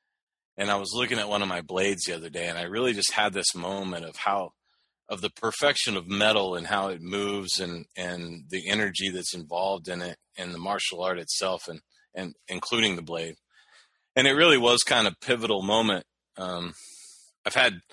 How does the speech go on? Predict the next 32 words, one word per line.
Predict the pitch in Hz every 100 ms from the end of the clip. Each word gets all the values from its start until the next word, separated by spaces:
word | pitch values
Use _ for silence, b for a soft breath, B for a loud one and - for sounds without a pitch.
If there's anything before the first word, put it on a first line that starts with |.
| b b b -
you | 113
know, |
we | 107 117
all | 123
have | 120 98
times | - 107 104 101
where | 95
we, | 92 -
we | 92
feel | - 110 101
a | 95
little, | 98 95 92 85 -
uh, | 85 78 -
out | 98 98
of | 82
touch | - 101 -
with, | 87 - -
uh, | 87 82 80 _ _ _
you | -
know, | 87 85
spirit | - - 92 90
or | 87
whatever. | 87 90 87 85
It | 82 _ - - - 131
was | 135
one | 156
of | 139
those | 123
moments | 123 120 113 -
where | 104
I | - -
felt, | 107 98